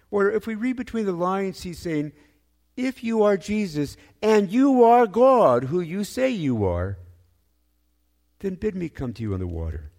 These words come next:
And Jesus accepts this and says, "Come." Now, in our imagination, we see Peter climbing out of the boat. Can we feel what he feels? What was it like to take that first step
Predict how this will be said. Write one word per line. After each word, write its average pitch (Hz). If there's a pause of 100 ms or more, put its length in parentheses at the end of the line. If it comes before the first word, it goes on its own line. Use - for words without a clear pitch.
(520)
And 104
Jesus 98
accepts -
this -
and 98
says, 107
"Come." 143 (1500)
Now, 151
in 185
our 180
imagination, 151
we 120
see 127
Peter 113 (540)
climbing 123
out 104
of 95
the 98
boat. 87 (1700)
Can 104
we 101
feel 123
what 110
he 143
feels? 196 (1900)
What 214
was 269
it 247
like 226
to 156
take 117
that 101
first 123
step -